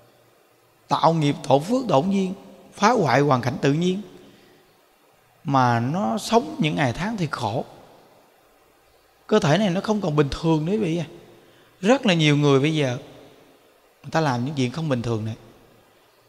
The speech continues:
Nên từ nơi đó mình thấy rằng mình học Phật mình hiểu. Mình biết sống những ngày tháng bình thường, biết sống những ngày tháng an vui.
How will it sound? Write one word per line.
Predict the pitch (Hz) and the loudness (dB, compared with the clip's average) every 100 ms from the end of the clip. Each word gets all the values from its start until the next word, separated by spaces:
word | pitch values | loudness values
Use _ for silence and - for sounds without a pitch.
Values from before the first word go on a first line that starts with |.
| _ _ _ _ _ _ _ _ _ - | _ _ _ _ _ _ _ _ _ -2
Nên | 185 180 | 2 8
từ | 170 175 | 8 8
nơi | 180 185 | 4 4
đó | 202 247 | 4 4
mình | 180 143 | 0 0
thấy | 160 | 0
rằng | 220 147 | -2 -2
mình | 135 | -2
học | 120 120 | -2 -4
Phật | 139 139 | -6 -4
mình | 123 | -2
hiểu. | 117 131 - - - - - - _ _ _ _ - | 0 0 -4 -12 -20 -20 -20 -20 _ _ _ _ 0
Mình | 147 131 | 2 4
biết | 196 | 4
sống | - 247 | 2 0
những | 254 | 0
ngày | 208 131 | 0 -2
tháng | 160 214 | -2 -2
bình | 139 | -2
thường, | 123 123 113 - - - - _ _ _ _ 175 | 0 0 -2 -8 -20 -20 -20 _ _ _ _ -2
biết | 185 | -2
sống | - 214 254 | 0 0 2
những | 220 | 0
ngày | 131 | -2
tháng | - 165 | -2 -4
an | 165 185 180 | -4 -4 -2
vui. | 185 | -4